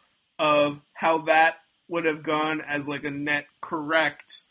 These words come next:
uh, and how the challenge rule was beneficial or whatnot. I don't remember the exact logistics. I just remember that was one of the best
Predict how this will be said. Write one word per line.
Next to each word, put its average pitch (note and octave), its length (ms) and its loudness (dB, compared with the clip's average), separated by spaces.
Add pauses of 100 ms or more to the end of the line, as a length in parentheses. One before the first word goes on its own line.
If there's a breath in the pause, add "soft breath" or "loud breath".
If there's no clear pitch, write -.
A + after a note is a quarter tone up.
(460)
uh, D3 120 -6
and D3 80 -8
how F3+ 260 2
the E3+ 140 -6
challenge E3 460 -2
rule D#3+ 180 -2
was D3+ 140 -4
beneficial C#3+ 640 -6
or A#2+ 80 -10
whatnot. A#2 340 -12
I C3 60 -8
don't D3+ 120 -2
remember D3+ 200 -4
the C#3+ 80 -4
exact C#3+ 320 -4
logistics. B2 460 -12
I E3+ 80 2
just F#3+ 140 -2
remember E3+ 220 -4
that D#3 160 2
was D3+ 100 -4
one D#3 160 -6
of D3 60 -8
the C#3 80 -8
best D3 400 -4